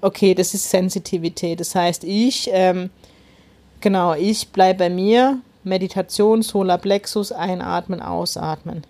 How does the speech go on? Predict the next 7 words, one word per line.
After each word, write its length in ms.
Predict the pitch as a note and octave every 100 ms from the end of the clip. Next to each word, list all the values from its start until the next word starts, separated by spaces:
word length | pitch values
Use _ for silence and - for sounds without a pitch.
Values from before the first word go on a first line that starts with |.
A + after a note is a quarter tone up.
| _
Kehlkopfchakra, 1300 | - G#3 G3 G#3+ A3 B3+ C4+ - C4+ C4 C4+ B3+ C4+
Medialität 1080 | A#3+ F#3 E3+ E3 F#3+ E3+ F3 - G3+ A3 B3
ist 200 | A#3+ -
sitting 320 | G#3 F#3+ G3
in 140 | G3 G3
the 60 |
power. 560 | G3 - F3 D#3+ E3